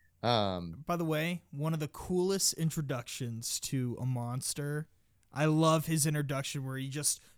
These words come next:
Speaker 2: turns the corner and he's just, like, slunched over in water, just turns his head, and it's like,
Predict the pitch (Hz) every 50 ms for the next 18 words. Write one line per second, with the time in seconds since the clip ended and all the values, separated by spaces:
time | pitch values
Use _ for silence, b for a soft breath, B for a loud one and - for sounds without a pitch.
0 | b - - 165 160 160 160 160 143 147 151 - - - 143 135 139 147 151 151
1 | 151 147 139 135 120 - - 147 131 - - 143 131 123 123 120 - - _ _
2 | _ _ _ _ - - - - 160 160 170 175 165 - - 170 156 156 160 156
3 | 156 165 165 156 143 135 127 127 120 123 131 135 147 147 147 147 139 143 127 -
4 | - - - - - 135 135 139 143 - - 143 139 - - 127 120 127 135 147
5 | 151 156 180 - - 180 156 - - 143 135 127